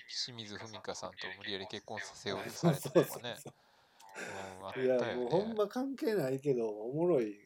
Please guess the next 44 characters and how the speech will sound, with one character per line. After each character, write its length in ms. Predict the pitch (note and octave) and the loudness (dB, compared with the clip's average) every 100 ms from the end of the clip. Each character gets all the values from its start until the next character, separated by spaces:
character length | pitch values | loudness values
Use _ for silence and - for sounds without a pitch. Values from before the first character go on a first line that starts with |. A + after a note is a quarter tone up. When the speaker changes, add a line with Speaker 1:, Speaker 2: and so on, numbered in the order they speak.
| _ | _
Speaker 2:
な 240 | A#2 A#2 | -4 -2
と 140 | A#2+ G2+ | -2 -6
思 220 | G2+ G#2 | -8 -10
う 60 | G#2 | -12
し。 280 | G2+ F#2+ - - - - - - - - - - - A2 | -12 -14 -16 -20 -20 -20 -20 -20 -20 -20 -20 -18 -14 -10
Speaker 1:
い 20 | |
や、 140 | F#2+ | -6
そ 580 | - B2 A2+ F#2 F#2+ - - - A3 | -6 -6 -6 -8 -10 -16 -20 -8 -6
う。 20 | |
で、 60 | - | -4
本、 280 | A#3+ A3 F#3+ | 6 6 8
本 340 | A#3 C4 D3+ | 8 6 4
も 100 | F#2 | -4
さ、 240 | - G#2 F#2 | 0 2 0
め 160 | G#2 | -2
ち 100 | - | -2
ゃ 40 | C#3 | -2
く 120 | E3 | 0
ち 40 | |
ゃ 80 | F3 | 2
出 140 | - | 2
し 100 | - | 0
て 80 | D#3+ | -4
て 160 | - F#2+ | -8 -10
さ、 160 | - | -6
Speaker 2:
う 20 | E2+ | -6
ん 20 | |
う 40 | |
ん。 20 | A2 | -6
Speaker 1:
そ 140 | A#2 | -6
の、 240 | A2 A2 A2 - _ _ _ _ _ _ _ _ _ - - C3+ | -4 -4 -6 -16 _ _ _ _ _ _ _ _ _ -12 -10 -6
ギ 100 | E3 | -4
ネ 80 | F#3+ | -2
ス 120 | - | -2
記 80 | F3 | -4
録 140 | B2 - | -6 -8
持 80 | |
っ 40 | - | -8
て 100 | F#2+ | -6
る 60 | F#2 | -4
ら 80 | |
し 100 | - | -6
い 20 | |
ね 40 | - | -8